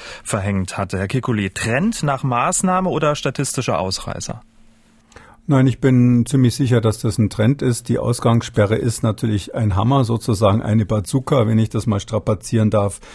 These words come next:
Speaker 2: äh, von den antiepidemiologischen Maßnahmen.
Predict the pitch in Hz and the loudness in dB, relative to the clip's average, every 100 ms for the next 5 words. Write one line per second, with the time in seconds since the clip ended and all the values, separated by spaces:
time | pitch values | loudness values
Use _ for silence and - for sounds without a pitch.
0 | - - 117 107 120 110 107 104 110 113 | -18 -2 0 0 2 2 2 0 0 0
1 | - 117 110 104 104 101 98 101 - 101 | 0 -4 -2 -2 0 0 -2 -2 -2 -2
2 | 95 117 135 127 139 143 | 0 -2 0 0 2 0